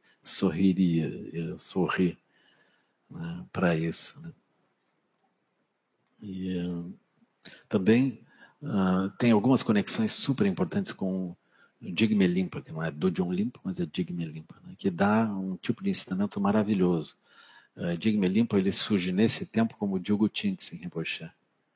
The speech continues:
E, eh, que ele teve esse aluno, que é o Mathieu Ricard, né, que tirou aquelas fotos maravilhosas, né? E,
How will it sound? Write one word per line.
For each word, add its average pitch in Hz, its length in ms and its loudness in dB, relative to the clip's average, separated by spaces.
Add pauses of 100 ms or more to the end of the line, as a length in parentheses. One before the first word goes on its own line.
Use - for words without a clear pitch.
(1600)
E, 87 240 -6 (720)
eh, - 280 -6 (140)
que - 60 -4
ele 127 100 2
teve 95 280 4
esse - 180 0
aluno, 98 320 2
que - 80 -2
é - 20 4
o 87 40 0
Mathieu 87 340 0
Ricard, 90 500 0 (680)
né, 85 100 -8
que - 100 -18
tirou 85 220 0
aquelas 80 300 -2
fotos - 260 -4
maravilhosas, 85 920 0
né? 85 260 -8 (880)
E, 80 280 -6